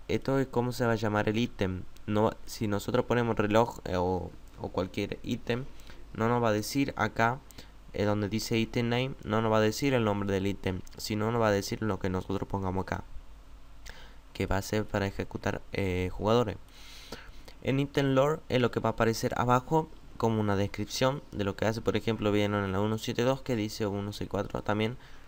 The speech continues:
eh, que dice herramientas, tanto, tanto, bueno, que dice, por ejemplo, encendedor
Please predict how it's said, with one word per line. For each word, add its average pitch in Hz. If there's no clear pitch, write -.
eh, 107
que 113
dice 113
herramientas, 101
tanto, 101
tanto, 113
bueno, 101
que -
dice, 104
por 98
ejemplo, 92
encendedor 98